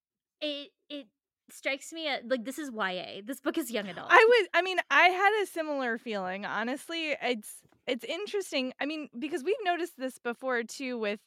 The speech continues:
Speaker 2: some of the, like, Egwene, Elaine in particular sections where,
Speaker 1: Oh, for
Speaker 2: like,
Speaker 1: sure.
Speaker 2: it turns into, like, a, a Y A teen
Speaker 1: But it's not
Speaker 2: romance
Speaker 1: even, it's not
Speaker 2: situation
Speaker 1: even,
Speaker 2: for,
Speaker 1: like,
Speaker 2: like,
Speaker 1: the age level, though, for me. I think it's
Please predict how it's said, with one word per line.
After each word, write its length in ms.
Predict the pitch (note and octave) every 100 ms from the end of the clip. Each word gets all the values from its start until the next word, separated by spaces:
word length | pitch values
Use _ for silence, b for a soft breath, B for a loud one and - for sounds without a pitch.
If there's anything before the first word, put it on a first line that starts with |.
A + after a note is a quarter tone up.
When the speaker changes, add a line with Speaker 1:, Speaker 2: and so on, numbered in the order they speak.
| B B B
Speaker 2:
some 240 | - B3 A#3+
of 160 | A#3
the, 160 | A#3 A3
like, 260 | G#3 G#3 -
Egwene, 640 | A#3 A3 A3+ A3+ A3 A3 -
Elaine 880 | G#3+ G3+ G3 F#3+ G3 G#3 G3+ G#3 -
in 140 | A3+
particular 680 | - A#3+ - F3+ A3+ A#3 B3+
sections 880 | D4 D4 D#4 - D#4 D#4 D#4+ E4 D#4
where, 180 | B3+ A#3+
Speaker 1:
Oh, 20 |
for 40 | G#3
Speaker 2:
like, 220 | G3 G3+
Speaker 1:
sure. 140 | G3+ B B
Speaker 2:
it 160 | B3 A#3
turns 480 | - A#3 A3 A3+ G#3+
into, 360 | G3 A3 C4+
like, 240 | A3+ G#3+ A3
a, 240 | G#3 G3+ -
a 100 | G#3
Y 280 | F3+ F3+ E3+
A 300 | F#3 F#3 F#3+
teen 680 | G3 A3 G3 F#3+ G3+ G#3 - G3 F#3+
Speaker 1:
But 200 | - -
it's 160 | G#4 F#4
not 180 | F4+ G4
Speaker 2:
romance 20 |
Speaker 1:
even, 0 |
it's 100 | G#4
not 140 | B3+ -
Speaker 2:
situation 580 | - G#3 G#3+ A3+ G#3+
Speaker 1:
even, 120 | A3 -
Speaker 2:
for, 120 | A#3+
Speaker 1:
like, 220 | G#3+ A3
Speaker 2:
like, 80 | -
Speaker 1:
the 120 | -
age 300 | A3 C4 A#3
level, 360 | G#3 F3+ F3 E3
though, 280 | E3 B2 E3+
for 100 | G3
me. 320 | F3 G2 D2 -
I 100 | A3
think 180 | A#3+
it's 80 | B3+